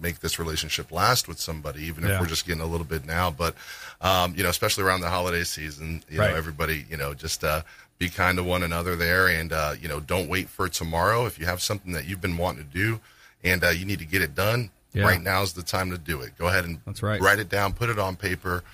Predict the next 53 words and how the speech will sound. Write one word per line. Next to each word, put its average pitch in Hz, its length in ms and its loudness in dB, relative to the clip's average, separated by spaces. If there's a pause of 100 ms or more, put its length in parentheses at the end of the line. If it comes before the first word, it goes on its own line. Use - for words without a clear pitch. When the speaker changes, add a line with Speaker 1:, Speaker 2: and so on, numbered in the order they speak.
(260)
Speaker 1:
you 98 120 0
know, 80 280 2
make 98 240 0
it 95 100 2
visual, 92 440 2
put 110 200 -4
it 95 100 -2
up 92 160 0
somewhere. 87 500 0
And 80 80 0
even 98 220 -2
if 98 140 -2
you're 90 100 -4
making 85 240 -6
small 87 340 2
strides 80 480 0
towards 80 460 -4
it, 65 160 -12 (320)
you 76 80 -4
know, 73 140 0
at 73 60 -2
least 85 260 -2
you're 85 60 -2
doing 80 280 -2
something 73 400 -2
and 73 100 -10
you're 73 80 -6
not 73 220 0
waiting 71 240 -12
until 71 240 -10
tomorrow. 65 480 -8
So 62 320 -6 (100)
Speaker 2:
I 101 60 0
like 117 200 2
that. 90 220 0
Speaker 1:
Yep. 95 140 0 (560)
Speaker 2:
Yeah, 117 140 4
that's 104 180 2
awesome. 104 320 2
And, 92 460 0
and 101 140 4
just 131 180 2
the 117 140 2
act 120 240 0
of 90 200 2
writing 104 320 4
it 87 80 0
down, 104 200 2
taking 107 320 2
it - 100 0
from 113 240 2
your 101 120 2
head 104 300 2